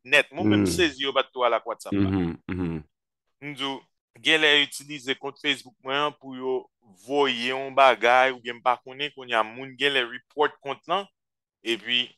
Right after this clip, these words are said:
Speaker 1: pchit,
Speaker 2: Yo
Speaker 1: Facebook
Speaker 2: bloke.
Speaker 1: sispann mwen. Yo, si Facebook sispann ou baz, pa mwen, non?
Speaker 2: God damn, so wait, kounye a la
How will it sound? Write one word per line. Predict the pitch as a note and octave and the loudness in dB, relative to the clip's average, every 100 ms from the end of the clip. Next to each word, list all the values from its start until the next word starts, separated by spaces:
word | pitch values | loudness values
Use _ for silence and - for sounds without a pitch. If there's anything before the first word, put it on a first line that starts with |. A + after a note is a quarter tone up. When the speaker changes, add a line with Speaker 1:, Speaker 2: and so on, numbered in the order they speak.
| _ | _
Speaker 1:
pchit, | - - - _ _ _ _ _ - | -6 -6 -8 _ _ _ _ _ -6
Speaker 2:
Yo | - | -2
Speaker 1:
Facebook | F#2 G#2 - | -2 -4 -10
Speaker 2:
bloke. | |
Speaker 1:
sispann | B2+ - - G2+ | -12 -8 -4 -4
mwen. | F#2+ - _ _ _ _ _ _ _ A#2+ | -6 -18 _ _ _ _ _ _ _ -4
Yo, | D#3 E3 A#2 F#2+ - _ _ _ _ _ | 0 2 2 -2 -12 _ _ _ _ _
si | - D#3 | -16 -8
Facebook | G#3+ G3+ C3+ B2+ | -4 -4 -6 -12
sispann | - C3 - G#2 | -12 -12 -10 -10
ou | G#2 | -6
baz, | F#2+ E2 - - _ _ _ _ _ _ _ _ _ _ _ _ _ _ _ _ _ _ _ - | -4 -4 -6 -20 _ _ _ _ _ _ _ _ _ _ _ _ _ _ _ _ _ _ _ 2
pa | C3 | 2
mwen, | C3 C3 A2 | 4 2 2
non? | A2+ F#3 _ _ _ _ _ _ _ _ | -2 -6 _ _ _ _ _ _ _ _
Speaker 2:
God | B2 C#3+ A#2+ | 2 2 2
damn, | C3 B2 G2+ | 2 4 2
so | G2+ B2+ | 0 -2
wait, | A#2+ G#2 E2+ | 0 0 -2
kounye | C#3 C3+ | -2 0
a | B2 | 2
la | A#2 | 2